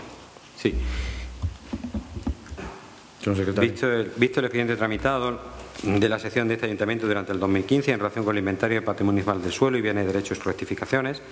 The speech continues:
Speaker 1: dado que la rectificación de inventario se verifica anualmente, en ella se refleja la vicisitud de toda índole del patrimonio municipal durante esa etapa, con expresión de las altas debidas de los datos que enumeran los artículos diecinueve al veinticinco del Reglamento de Bienes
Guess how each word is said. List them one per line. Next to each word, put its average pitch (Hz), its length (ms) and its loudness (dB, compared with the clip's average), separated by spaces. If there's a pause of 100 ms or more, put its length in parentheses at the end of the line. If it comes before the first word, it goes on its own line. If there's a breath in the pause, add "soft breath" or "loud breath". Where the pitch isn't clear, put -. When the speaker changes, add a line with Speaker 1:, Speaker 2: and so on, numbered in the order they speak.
(540 loud breath)
Speaker 1:
dado 139 220 4
que 135 60 0
la 127 80 2
rectificación 117 420 0
de 110 60 2
inventario 104 340 4
se 110 100 -2
verifica 98 300 2
anualmente, 110 460 2
en 101 80 4
ella 104 100 4
se 104 100 0
refleja 95 300 -2
la 104 100 2
vicisitud 92 420 2
de 110 180 2
toda 107 200 2
índole 113 300 2
del 95 100 2
patrimonio 107 420 2
municipal 107 380 2
durante 95 280 -2
esa 90 100 -2
etapa, 101 380 0 (340 loud breath)
con 110 140 2
expresión 107 340 -2
de 95 60 0
las 98 100 4
altas 104 260 -2
debidas 104 480 0
de 95 80 -4
los 92 140 2
datos 107 280 0
que - 80 0
enumeran 101 420 2
los 95 100 2
artículos 104 320 2
diecinueve 104 400 2
al 101 60 -2
veinticinco 101 400 0
del 107 80 2
Reglamento 98 340 0
de 98 80 2
Bienes 127 280 2